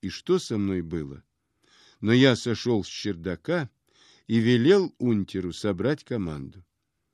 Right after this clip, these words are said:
Через два часа мы его усердно искали в другом поместье, пока он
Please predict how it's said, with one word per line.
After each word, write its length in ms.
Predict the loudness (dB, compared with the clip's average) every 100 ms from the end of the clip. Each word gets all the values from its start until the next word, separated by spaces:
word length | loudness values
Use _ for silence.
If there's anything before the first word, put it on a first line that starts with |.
| _ _ _ _ _
Через 340 | 2 6 6 4
два 220 | 2 0
часа 640 | 0 -6 -2 0 0 -4 -4
мы 220 | -2 0
его 260 | 0 -2 -2
усердно 760 | -4 -8 0 2 2 -2 -4
искали 680 | -4 -6 -4 -2 0 -2 -6 _
в 160 | -10
другом 500 | -2 0 2 2 2
поместье, 760 | 0 -6 -6 -8 -12 -20 -20 -20 _ _ _ _ _
пока 360 | -6 0 2 4
он 240 | 2